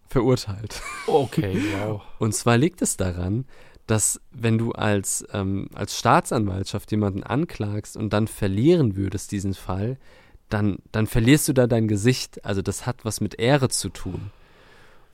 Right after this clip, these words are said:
Speaker 1: Und deshalb ist das, ist es gang und gäbe, dass wenn dort angeklagt wird, dass dann auch verurteilt wird. Also die Richter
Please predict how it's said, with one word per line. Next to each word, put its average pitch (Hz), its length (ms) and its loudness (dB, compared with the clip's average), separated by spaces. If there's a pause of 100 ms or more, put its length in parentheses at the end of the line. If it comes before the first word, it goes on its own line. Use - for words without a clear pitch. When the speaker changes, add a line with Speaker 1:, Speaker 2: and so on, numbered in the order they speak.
Speaker 1:
Und 101 220 0
deshalb 120 420 -2
ist - 220 -6
das, - 200 -4 (100)
ist 110 160 -2
es - 200 -2
gang 160 240 4
und 175 140 4
gäbe, 135 520 2
dass 101 360 -4
wenn 185 240 6
dort 170 260 4
angeklagt 139 720 0
wird, 107 340 -2 (300)
dass 135 160 6
dann 131 120 4
auch 120 120 4
verurteilt 98 560 -2
wird. 87 320 -10
Also 107 180 -2
die 113 100 6
Richter 139 540 4